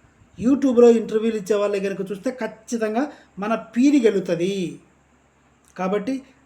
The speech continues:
జాగ్రత్తగా ఉండండి, సరదాగా నవ్వుతూ ఉండండి. ఏ ప్రాబ్లం వచ్చినా సరే, "నీకు నేనున్నాను" అని చెప్పారంటే ఖచ్చితంగా మీకు షుగర్ వస్తుంది. "ప్రియా, నువ్వు లేకుంటే నేను బతకలేను, నువ్వు లేకుంటే నేను చచ్చిపోతా" అని చెప్పామంటే ఖచ్చితంగా నీకు గుండె జబ్బు వస్తుంది.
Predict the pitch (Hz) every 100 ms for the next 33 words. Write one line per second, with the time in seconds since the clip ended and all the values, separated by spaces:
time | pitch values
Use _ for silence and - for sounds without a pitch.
0 | - 190 202 196 202 202 208 247 240 -
1 | _ - 185 196 220 226 247 208 196 208
2 | 226 208 208 233 254 - _ 175 202 -
3 | 220 214 214 196 208 208 220 262 - -
4 | - 220 233 233 240 277 269 - - 226
5 | 247 254 240 247 254 254 254 277 302 220
6 | 214 190 170 170 143 - _ _ _ _
7 | _ _ _ 190 190 220 247 202 220 269
8 | 240 202 185 190 190 254 202 170 - _
9 | _ _ _ 202 208 214 254 247 220 180
10 | 208 240 240 226 170 185 220 233 240 240
11 | 233 233 233 262 247 254 233 226 226 214
12 | 165 151 -